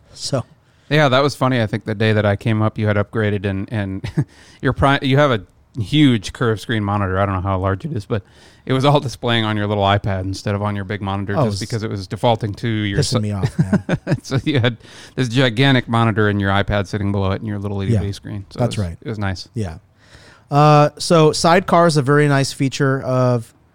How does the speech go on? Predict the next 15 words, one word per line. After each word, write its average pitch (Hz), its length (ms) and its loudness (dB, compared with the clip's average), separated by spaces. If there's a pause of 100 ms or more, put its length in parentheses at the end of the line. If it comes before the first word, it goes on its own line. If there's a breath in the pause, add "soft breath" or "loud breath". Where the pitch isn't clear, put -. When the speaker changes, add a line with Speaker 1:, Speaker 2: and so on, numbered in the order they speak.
(140)
Speaker 1:
Catalina. 131 560 0 (640 soft breath)
Dark 151 260 4
mode 139 260 4
is, 120 220 -2 (220)
is 120 120 -4
also 127 300 2
another 113 360 -2 (380)
popular 123 440 -2
feature 101 420 -6
of, 92 80 -8 (220)
of 101 220 -10
Catalina. 95 500 -8
So - 160 -8
now, 117 420 0 (600 soft breath)
uh, 98 520 -4